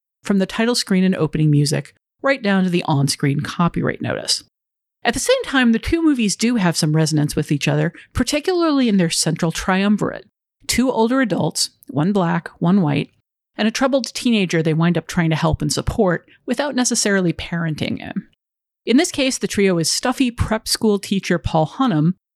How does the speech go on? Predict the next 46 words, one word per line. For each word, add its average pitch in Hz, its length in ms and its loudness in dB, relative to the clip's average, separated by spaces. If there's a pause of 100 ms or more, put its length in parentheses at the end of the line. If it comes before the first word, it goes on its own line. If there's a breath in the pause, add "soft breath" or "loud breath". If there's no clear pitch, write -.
played 175 220 0
by 165 140 0
Paul 156 340 -2
Giamatti, 160 600 0 (380)
school 190 320 0
cook - 340 -4
Mary 165 280 2
Lamb, 170 500 4
played 170 240 -2
by 160 100 0
Divine 156 380 2
Joy 151 240 0
Randolph, 190 540 0 (280)
and 160 240 -4
Angus 262 300 0
Tully, - 560 -4
played 160 160 -2
by 156 100 -2
Dominic 151 360 2
Sessa. - 420 -2 (500)
In 202 120 4
nineteen 349 320 0
seventies 240 440 0
New 196 180 4
England, 190 460 2
Angus 190 300 -2
is 196 100 -6
one 185 140 2
of 165 80 -4
a - 20 2
small 226 360 2
handful 202 480 0
of 170 100 -2
holdovers, - 920 -2
the - 80 -6
kids 156 240 -4
expected 139 420 -6
to 147 60 -2
stay 170 320 0
at 180 100 -2
their 175 100 -2
boarding 151 340 2
school 143 380 0
over 135 180 -2
Christmas - 380 -2
break. 139 400 -6